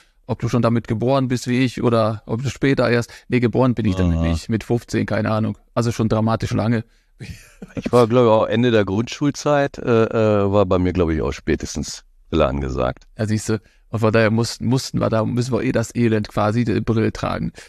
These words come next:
Speaker 1: Und dann hab ich gedacht, „Kaufst du die?“ Und im Internet, ich hätte die, ich glaub, im Internet kriegst du die auch gar nicht so, äh,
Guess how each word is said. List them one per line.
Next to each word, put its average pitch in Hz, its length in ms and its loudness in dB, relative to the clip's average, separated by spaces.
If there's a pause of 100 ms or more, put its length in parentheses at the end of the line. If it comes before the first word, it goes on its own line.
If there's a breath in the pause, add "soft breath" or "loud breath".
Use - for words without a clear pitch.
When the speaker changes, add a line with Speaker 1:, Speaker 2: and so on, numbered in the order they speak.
(440 loud breath)
Speaker 1:
Und 131 120 0
dann 113 80 4
hab 107 100 2
ich 110 80 -4
gedacht, 113 280 -2
„Kaufst 156 320 -2
du 110 60 -2
die?“ 127 220 0
Und 123 300 -2
im 117 260 0
Internet, 185 540 0
ich - 100 -8
hätte 165 200 0
die, 139 260 0
ich - 100 -14
glaub, - 200 -2
im 110 120 2
Internet 170 400 -4
kriegst - 220 -8
du 202 40 -8
die 143 120 -2
auch 107 100 -6
gar 101 160 -2
nicht 101 160 -2
so, 107 480 -2
äh, - 320 -8